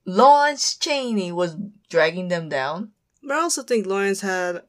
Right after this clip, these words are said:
Speaker 2: a good point when he, she was like, "You're safe. You're fine."
Speaker 1: Why you bitching?
Speaker 2: Yeah, <laughs> why you bitching? I still think you could have been, like,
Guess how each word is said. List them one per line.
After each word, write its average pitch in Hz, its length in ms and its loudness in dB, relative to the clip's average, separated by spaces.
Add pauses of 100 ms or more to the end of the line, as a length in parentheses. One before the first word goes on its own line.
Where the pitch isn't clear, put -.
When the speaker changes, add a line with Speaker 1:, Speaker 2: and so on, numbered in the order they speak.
Speaker 2:
a 190 60 -4
good 180 240 0
point 190 520 -4
when 180 480 -4
he, 180 260 -10
she - 160 -6
was 175 200 -6
like, 170 440 -10
"You're 185 280 0
safe. - 760 -6 (200)
You're 170 260 -6
fine." 160 580 -8 (120)
Speaker 1:
Why 175 140 -4
you 170 120 -6
bitching? 165 560 -4
Speaker 2:
Yeah, 170 220 -4
<laughs> 180 40 -2
why 185 100 0 (140)
you 269 100 0
bitching? 208 500 -4 (640)
I 190 60 -6
still 226 220 2
think 214 320 2
you 196 120 -4
could 202 140 0
have 170 140 -2
been, 208 240 2
like, 165 260 -2